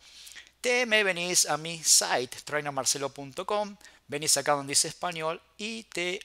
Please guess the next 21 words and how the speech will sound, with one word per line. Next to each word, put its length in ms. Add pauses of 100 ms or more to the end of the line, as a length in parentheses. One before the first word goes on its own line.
eh, 260
le 80
das 220
clic 280
donde 200
dice 240
tu 280
salud 340
activa 340
para 240
más 340
información 640
de 100
cómo 320
te 100
puedo 220
ayudar 380
a 100
bajar 320
de 100
peso 340